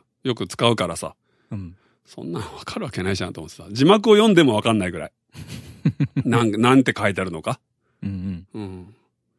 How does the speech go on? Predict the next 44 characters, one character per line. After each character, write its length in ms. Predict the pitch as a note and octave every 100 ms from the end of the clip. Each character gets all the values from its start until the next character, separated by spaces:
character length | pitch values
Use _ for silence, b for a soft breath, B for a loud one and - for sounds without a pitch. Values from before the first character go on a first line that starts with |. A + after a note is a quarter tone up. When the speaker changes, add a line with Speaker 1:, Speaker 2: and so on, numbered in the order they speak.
| _ _ _ _
Speaker 1:
す 140 | _ G2
ご 160 | G2+
い 120 | F2
な 300 | D#2+ E2+ E2+
ぁ 20 | F#2
と 80 |
思 120 | C2 E2+
っ 20 |
て。 140 | - _ _ _ _ _ _ _ _ _ B2
Speaker 2:
あ、 60 | F#2+
ボ 140 | C3 D3+
ソ 100 | F#3+
ボ 80 |
ソ 60 | B2
喋 260 | A#2 G#2+ G#2
る 80 |
よ 100 | F#2+
ね、 120 | F#2 F2+
な 100 | F#2
ん 60 |
か。 180 | G2 - _ F#2 F#2+
Speaker 1:
ボ 140 | F#2+ G#2
ソ 140 | C3+
ボ 180 | A#2+ A#2
ソ。 180 | B2 G#2
Speaker 2:
ボ 120 | F3+
ソ 120 | C4 F#4+
ボ 80 |
ソ 120 | - A#2
で 80 |
は 80 | G#2+
な 100 | G#2+
い 60 | G#2+
ん 40 |
だ 120 | G2+
け 100 | F#2+
ど、 140 | F#2+ F2+
う 40 | A#2
ん、 140 | G2+
な 100 | A#2+
ん 20 |
か、 220 | G2+ F#2 - _ _
口 280 | - - G#3
の 260 | G3 F3